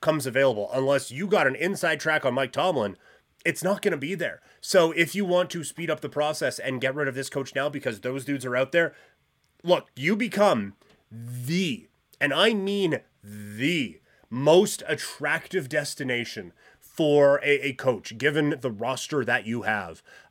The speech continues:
Um, if, if a coach wants to win now, like, if, if Bill Belichick wants to get that record, Philadelphia is a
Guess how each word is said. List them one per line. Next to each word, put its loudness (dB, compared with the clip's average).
Um, 4
if, -4
if 0
a 0
coach 0
wants 0
to -6
win 0
now, 0
like, 4
if, 0
if 0
Bill 4
Belichick 2
wants 2
to -6
get 0
that 2
record, 2
Philadelphia 4
is -4
a -10